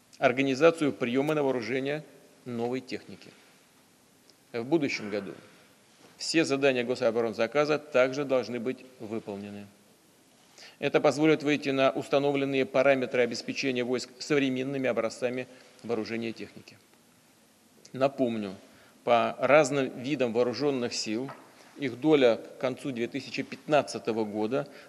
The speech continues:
должна составлять от тридцати до шестидесяти процентов. Выпуск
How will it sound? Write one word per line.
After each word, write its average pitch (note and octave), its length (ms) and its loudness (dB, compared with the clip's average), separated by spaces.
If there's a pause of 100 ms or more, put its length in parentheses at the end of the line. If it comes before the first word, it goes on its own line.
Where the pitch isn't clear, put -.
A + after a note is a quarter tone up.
должна B2+ 380 0
составлять B2 580 -2
от - 160 -10
тридцати C3 600 -6 (960)
до C3+ 380 0
шестидесяти A#2 720 -6
процентов. G#2+ 680 -6 (1400)
Выпуск C#3+ 420 -2